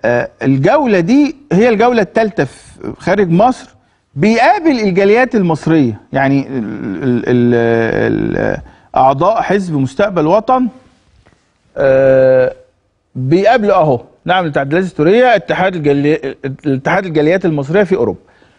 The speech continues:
راحوا الناس بتوع مستقبل وطن وقعدوا مع الجالية المصرية في، آه، آه، آه، في فرنسا.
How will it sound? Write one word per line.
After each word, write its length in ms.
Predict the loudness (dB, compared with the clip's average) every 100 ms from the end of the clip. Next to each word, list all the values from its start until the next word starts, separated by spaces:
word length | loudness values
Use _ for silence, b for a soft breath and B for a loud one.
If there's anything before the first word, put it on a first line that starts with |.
| b b -2
راحوا 520 | 0 0 0 0 2
الناس 280 | 2 0 0
بتوع 200 | -2 0
مستقبل 420 | 0 0 0 2
وطن 300 | 0 0 0
وقعدوا 320 | 2 2 2
مع 120 | 4 2
الجالية 300 | 2 2 2
المصرية 580 | 0 0 2 2 2 -2 B B
في، 360 | -4 2 4 2
آه، 40 | -2 -4 2 4 4 2
آه، 880 | 0 0 2 2 0 0 2 2 0
آه، 40 | 0
في 160 | 0
فرنسا. 580 | 0 0 0 0 0